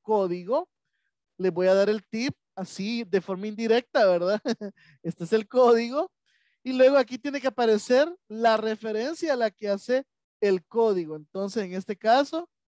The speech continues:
sería a su artículo, ¿sí? Entonces, dice, el usuario debe seleccionar el código del producto. Excel debe devolver el nombre del producto, utilizar tabla uno, que en este caso es esta, ¿ven?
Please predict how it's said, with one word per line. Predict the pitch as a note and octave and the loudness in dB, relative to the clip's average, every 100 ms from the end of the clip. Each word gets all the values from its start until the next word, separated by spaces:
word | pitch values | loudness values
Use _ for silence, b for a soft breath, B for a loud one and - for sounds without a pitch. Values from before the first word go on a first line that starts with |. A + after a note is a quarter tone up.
| _ _ | _ _
sería | - G#3 G#3 G#3+ G#3 | -4 -4 0 2 0
a | - F3+ | 0 -4
su | - C4 F4+ - _ _ _ _ - | -4 -4 -4 -6 _ _ _ _ -2
artículo, | A3 F#3+ - A3 D#3+ - C#3+ B2 A#2+ _ _ _ _ | 0 -2 -4 -8 -8 -14 -16 -14 -18 _ _ _ _
¿sí? | - G#3+ F#4+ - _ _ _ _ _ _ _ _ _ _ _ F3+ | -8 -8 -8 -14 _ _ _ _ _ _ _ _ _ _ _ -20
Entonces, | F3 - A3+ G#3+ G#3 G#3 - | -16 -10 -8 -8 -10 -10 -14
dice, | - A#3+ G#3+ G3+ | -6 -4 -2 -2
el | F#3 | -2
usuario | E3+ G#3+ B3 | -4 -2 2
debe | B3+ C4 B3+ | 2 4 2
seleccionar | B3 A3+ G3+ G#3+ A3 G3+ | 0 -4 -6 -8 -4 -4
el | F3+ | -4
código | - G#3+ A#3+ | -4 -2 0
del | B3 A3 | 0 -2
producto. | B3 B3 - D4 D4 _ _ _ - | -10 -10 -8 -8 -8 _ _ _ -6
Excel | F#3+ - A3 G#3 | -6 -2 -2 2
debe | A3+ A#3 | 2 4
devolver | A#3 G#3+ G3 A#3 B3+ | 2 0 0 0 0
el | G3 F#3 | -4 -6
nombre | G3+ G#3 A3 | -8 -4 -2
del | G#3+ | -2
producto, | F#3 F#3 A3 A#3 - - | -6 -8 -8 -8 -8 -6
utilizar | G#3+ - G3+ F#3 G#3 G#3+ | -8 -12 -12 -8 -4 -4
tabla | - A3 G#3+ G#3+ G3+ | 0 0 0 0 0
uno, | F#3 E3 C#3+ B2+ _ _ _ | -2 -6 -12 -18 _ _ _
que | F3 | -10
en | F3 | -8
este | F#3 G3+ | -6 -6
caso | G#3+ A3 - A3 | 0 0 0 -2
es | G3+ - _ | -2 -4 _
esta, | F#3+ E3+ D#3 - C#3 | -6 -6 -6 -12 -6
¿ven? | F3+ D4+ | -6 -6